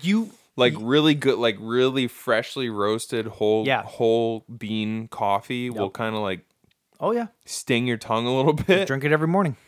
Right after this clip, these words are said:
Speaker 2: Dude, that's good.
Speaker 1: This is really good. It's, um, you don't taste the alcohol in it either.
Speaker 2: Mm-mm.
Speaker 1: Like, you taste the heaviness of it, but it's not, like, that heavy alcohol flavor that you get in a lot of, like,
Speaker 2: No.
Speaker 1: eleven percenters. It's
Speaker 2: It's, like,
Speaker 1: smooth.
Speaker 2: it's sweet,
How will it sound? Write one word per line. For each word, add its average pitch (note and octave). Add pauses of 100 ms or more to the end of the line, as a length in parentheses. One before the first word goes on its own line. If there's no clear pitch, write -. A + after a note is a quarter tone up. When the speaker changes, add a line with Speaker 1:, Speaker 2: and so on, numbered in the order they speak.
(400)
Speaker 2:
Dude, G#2 (320)
that's A2+
good. G2
Speaker 1:
This B2
is F3
really C3
good. A2+ (120)
It's, D3
um, C3 (920)
you F3
don't E3
taste E3
the C3+
alcohol A2
in G#2
it G2+
either. G#2 (160)
Speaker 2:
Mm-mm. F2+ (220)
Speaker 1:
Like, C#3+
you D3+
taste F3
the F3
heaviness D3
of F#3
it, - (420)
but D#3
it's C#3
not, C#3
like, D#3
that C#3
heavy B2+
alcohol A2+
flavor A2+
that A#2+
you B2+
get C3
in -
a C3
lot A#2
of, A#2
like, A2+
Speaker 2:
No. B2
Speaker 1:
eleven C3
percenters. C#3+ (280)
It's C#3+
Speaker 2:
It's, -
like, A2+
Speaker 1:
smooth. A#2+
Speaker 2:
it's A2
sweet, -